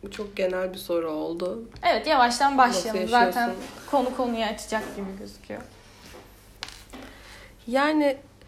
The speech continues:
Speaker 1: şöyle, bazı, e, çoğu insanın kolayca yapabildiği şeyler beni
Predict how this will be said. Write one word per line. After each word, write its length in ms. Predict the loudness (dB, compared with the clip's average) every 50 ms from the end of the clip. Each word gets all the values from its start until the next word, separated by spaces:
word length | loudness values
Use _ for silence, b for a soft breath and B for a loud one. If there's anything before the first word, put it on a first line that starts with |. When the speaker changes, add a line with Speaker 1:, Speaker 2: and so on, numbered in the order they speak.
| -20 -16 -12
Speaker 1:
şöyle, 580 | -10 -2 2 4 4 6 6 6 4 4 2 2 -2 -6 -10
bazı, 680 | -10 -4 0 2 4 6 4 4 6 4 4 4 2 -2 -6 -6
e, 680 | -4 -2 -2 -2 0 -2 -2 -2 -4 -6 -8 -8 -6
çoğu 220 | 0 2 4 4
insanın 640 | 4 2 0 -2 -2 -2 0 0 0 -2 -2 -4 -8 -12 -16 -20 -20 -20 -20 -20 -18 -12
kolayca 460 | -4 0 2 4 4 4 4 4 4 4
yapabildiği 840 | 2 2 0 -2 -2 -2 -2 -4 -4 -4 -2 -2 0 0 -2 -2 -4
şeyler 600 | -4 -2 0 0 0 2 0 0 0 -2 -2 0
beni 320 | 0 2 2 2 0 -2